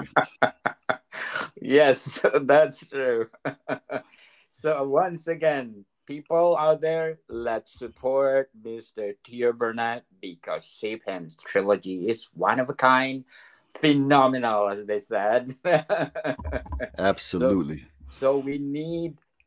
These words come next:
Speaker 2: to make this to a series or a movie because it's something else. <laughs>
Speaker 1: That's right. Quentin Tarantino, are you listening?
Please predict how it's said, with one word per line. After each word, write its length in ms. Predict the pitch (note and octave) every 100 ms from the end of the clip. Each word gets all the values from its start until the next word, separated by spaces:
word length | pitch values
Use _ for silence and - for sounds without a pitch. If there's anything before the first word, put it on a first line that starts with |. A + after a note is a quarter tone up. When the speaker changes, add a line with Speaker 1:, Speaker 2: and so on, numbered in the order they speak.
| -
Speaker 2:
to 340 | C3+ C#3 C#3+ C#3+
make 340 | B2 B2 B2+
this 520 | - A#2 A2+ A2+ - - _ _ _ -
to 120 | G2 -
a 140 | -
series 920 | - B2 B2+ B2+ B2 B2 A#2+ - - _ _ -
or 520 | G2 G2 G2+ G2+ G2+ -
a 160 | G2+
movie 880 | F#2+ F#2+ G#2 G#2 F#2+ E2+ C#2+ D#2 - _ -
because 680 | F#2+ - F2 E2+ F2 - - _ _ _
it's 180 | - -
something 460 | - G2 F#2 F2+ D#2
else. 420 | B1+ - - - G2 -
<laughs> 0 | - - - D3+ - - B2 - A#2+ _ - -
Speaker 1:
That's 180 | -
right. 220 | G2 F#2 E2+
Quentin 260 | B2 G#2+
Tarantino, 600 | G#2+ A#2+ A#2 C#3 B2+ A#2
are 100 | G#2+
you 140 | A2 A#2
listening? 440 | A#2 - D#2 D2+